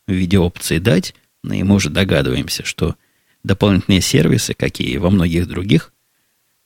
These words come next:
областях деятельности той же сотовой, они самая прибыльная и, видимо, самая, э, недешёвая для пользователя, для меня в этом случае.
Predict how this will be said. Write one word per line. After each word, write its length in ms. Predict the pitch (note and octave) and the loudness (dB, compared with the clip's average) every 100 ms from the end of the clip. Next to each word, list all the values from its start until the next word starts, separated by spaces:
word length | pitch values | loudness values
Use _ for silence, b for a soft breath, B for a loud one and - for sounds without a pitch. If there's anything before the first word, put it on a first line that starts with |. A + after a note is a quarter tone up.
| - | -4
областях 560 | G2+ G#2 A2 - G2+ G#2 | 0 2 2 2 -2 0
деятельности 540 | G2 G2 - - - | 0 0 0 -2 -2
той 160 | - F2 | -2 0
же 120 | E2 | 0
сотовой, 520 | - C#3+ - G#2+ F#2 | 0 0 2 0 0
они 400 | F2+ G2+ B2 G#2+ _ _ _ - | 2 4 4 0 _ _ _ -8
самая 380 | - G2 F#2+ | -2 0 0
прибыльная 540 | - - A#2+ C#3 G2 E2+ | 0 0 2 2 2 0
и, 200 | E2+ E2 | -2 -2
видимо, 300 | F#2+ G#2 F#2 | 0 0 0
самая, 420 | - F#2 F2+ G2 _ _ _ _ _ - | 0 0 0 -4 _ _ _ _ _ -10
э, 200 | - - | -6 0
недешёвая 680 | G#2+ G#2 A2 A#2 G#2+ F#2+ | 2 2 2 2 4 2
для 420 | F2+ F2+ E2+ E2+ - - | 2 0 0 -2 -4 0
пользователя, 600 | G2 - A1 - F#2 - _ | 0 0 -6 -8 -12 -14 _
для 260 | A#2 G2+ G2+ | -6 0 2
меня 260 | F#2+ F2 | 4 2
в 60 | D#2+ | 2
этом 260 | D2+ E2 F#2 | 0 -2 -4
случае. 460 | - - - - | -6 -6 -10 -16